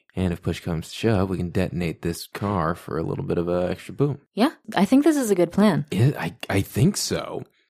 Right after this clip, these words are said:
Speaker 2: And we're definitely killing her, right? Here's how I feel about this. She wants to get off planet, which obviously can't happen.
Speaker 1: Right.
Speaker 2: Because, um,
Speaker 1: Catastrophic.
Speaker 2: yeah.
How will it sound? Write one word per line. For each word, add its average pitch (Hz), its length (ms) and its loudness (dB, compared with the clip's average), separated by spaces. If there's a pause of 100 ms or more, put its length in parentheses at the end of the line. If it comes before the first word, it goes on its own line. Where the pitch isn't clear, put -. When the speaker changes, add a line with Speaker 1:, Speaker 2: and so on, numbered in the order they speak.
(260)
Speaker 2:
And 214 200 6 (120)
we're 208 140 6
definitely 185 340 2
killing 147 360 -6
her, 147 180 -8
right? 151 260 -6
Here's 185 300 2
how 180 240 4
I 156 140 4
feel 160 200 0
about 147 280 -2
this. 143 280 -2 (100)
She - 160 -4
wants 151 160 -4
to 175 60 -4
get 165 120 0
off 170 180 0
planet, 143 320 2
which 147 140 -4
obviously 143 420 -6
can't 139 280 -10
happen. 139 500 -4
Speaker 1:
Right. - 280 -6
Speaker 2:
Because, 139 460 -2
um, 147 360 -6 (320)
Speaker 1:
Catastrophic. 87 760 -4
Speaker 2:
yeah. 170 520 0